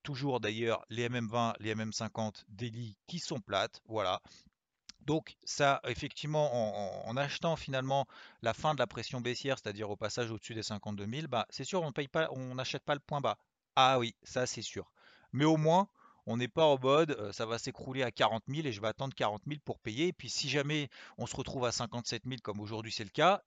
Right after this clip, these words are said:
eh ben comment on fait ? On paye, on paye pas ? Bah là, c'est sûr que c'est plus difficile. Donc c'est pour ça que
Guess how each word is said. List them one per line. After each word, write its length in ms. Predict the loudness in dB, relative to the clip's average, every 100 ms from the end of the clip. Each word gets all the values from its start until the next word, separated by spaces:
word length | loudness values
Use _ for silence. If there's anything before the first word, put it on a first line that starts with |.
| -2
eh 80 |
ben 140 | 0 -2
comment 240 | -2 0 0
on 60 |
fait ? 260 | 0 -2 -2 _ _ _ -20 _ -6
On 120 | -4
paye, 300 | 4 4 4
on 60 | 0
paye 200 | -2 0
pas ? 260 | 2 2 -2
Bah 200 | -8 0
là, 160 | 2 2
c'est 120 | 2
sûr 200 | -4 -6
que 60 | -6
c'est 100 | -8
plus 160 | -6
difficile. 500 | -8 -8 -8 -8 -10 -12 -20 -18 -18 -4
Donc 280 | 0 0 -2 _ _
c'est 220 | -16 -12 -8
pour 180 | -6
ça 180 | 2 2
que 320 | 2 -2 -2